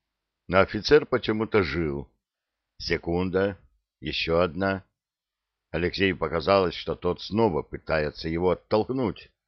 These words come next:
Он перевел взгляд на лицо еще живого, но уже все равно мертвого человека. И только теперь заметил, какие у него невероятно светлые,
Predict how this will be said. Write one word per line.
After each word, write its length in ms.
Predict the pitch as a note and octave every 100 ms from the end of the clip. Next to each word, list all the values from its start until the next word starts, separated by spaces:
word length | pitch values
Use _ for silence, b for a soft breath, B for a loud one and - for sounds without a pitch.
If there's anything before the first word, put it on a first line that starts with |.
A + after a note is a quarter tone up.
| _ _ _ _ _ _ _ _
Он 220 | C#2+ E2+ F2
перевел 360 | F#2+ F#2 F#2
взгляд 500 | C#2 C#2 F2+ G2 F#2
на 100 | D#2
лицо 340 | E2 E2 G#2 F#2+
еще 260 | D2+ D#2+
живого, 560 | D2+ E2+ G#2 A2 D2+ - _ _ _ _
но 300 | G#2+ A#2 A2+
уже 440 | F2 G#2+ G#2+ A2 F#2+
все 180 | - A2
равно 320 | A#2+ G2 D2
мертвого 640 | - A2 F#2+ C#2+ A#1+ A#1+
человека. 720 | - E2+ G2+ G2 C2+ - G1+ - _ _ _ _ _ _ _ _
И 120 | D2+ E2
только 440 | G#2+ G#2+ F#2+ E2
теперь 480 | - D2+ F2 F2+ C#2
заметил, 760 | B1 C#2 E2+ F2+ - B1 A1+ _ _ _ _ _ _
какие 440 | F#2 F2+ - D3
у 100 | C#3
него 520 | B2+ A#2 A2+ A#2 G2+ -
невероятно 720 | F2+ F2 F2 G#2 G2+ - F#2+
светлые, 880 | - - B1+ F#2+ F#2 D#2+ C#2 A1+ G#1+